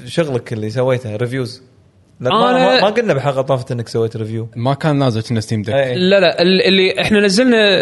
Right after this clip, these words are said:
Speaker 2: آه، أنا نزلت فيديو حق اللي هو الأنبوكسينج مال جي بي دي ون ماكس تو، ونزلت فيديو أنبوكسينج حق الستيم ديك.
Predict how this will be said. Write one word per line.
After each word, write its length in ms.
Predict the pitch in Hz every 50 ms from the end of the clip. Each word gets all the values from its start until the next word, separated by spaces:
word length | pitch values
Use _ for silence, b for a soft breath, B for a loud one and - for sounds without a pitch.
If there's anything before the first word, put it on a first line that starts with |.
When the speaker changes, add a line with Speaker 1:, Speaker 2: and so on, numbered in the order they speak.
| - - - -
Speaker 2:
آه، 360 | 156 180 156 107 117 - 196
أنا 100 | 196 202
نزلت 320 | 208 202 202 294 262 196 214
فيديو 260 | 277 285 226 233 208
حق 100 | - 220
اللي 300 | 196 190 202 202 196 190
هو 120 | 185 190
الأنبوكسينج 440 | 190 196 208 214 208 - - 180 165
مال 880 | 165 160 160 160 156 151 147 151 151 135 85 64 64 95 87 - 135 143
جي 100 | 156 156
بي 100 | 170 170
دي 100 | 160 156
ون 100 | 156 151
ماكس 260 | 151 151 143 - -
تو، 280 | 220 262 359 370 - -
ونزلت 520 | - 196 208 208 196 285 320 - - 208
فيديو 240 | 233 294 247 254 226
أنبوكسينج 380 | 233 226 269 269 - 269 240 -
حق 320 | - 269 277 240 226 -
الستيم 340 | - 233 220 - - 180 139
ديك. 320 | 110 107 - - - -